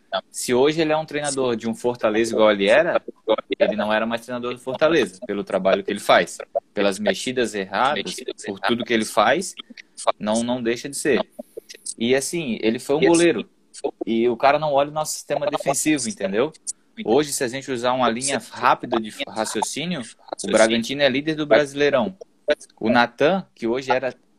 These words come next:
tranquilamente era, era zagueiro titular do Flamengo, o Natan é reserva do Bragantino.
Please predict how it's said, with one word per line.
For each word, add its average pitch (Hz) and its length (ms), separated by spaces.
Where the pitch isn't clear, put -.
tranquilamente 175 960
era, 120 260
era 104 560
zagueiro 107 400
titular 156 520
do 139 60
Flamengo, 131 600
o 120 120
Natan 127 400
é 156 100
reserva 131 500
do 151 120
Bragantino. 151 560